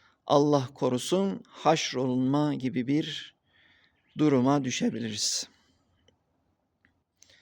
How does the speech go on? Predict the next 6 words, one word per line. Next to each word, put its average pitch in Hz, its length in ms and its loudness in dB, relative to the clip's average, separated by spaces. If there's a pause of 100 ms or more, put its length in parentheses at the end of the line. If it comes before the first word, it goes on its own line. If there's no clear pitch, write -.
(480)
Bütün 196 360 6
bunlara 170 420 6
düşmemek 156 480 0
için 180 480 0 (600)
ara 147 300 8
ara 160 600 2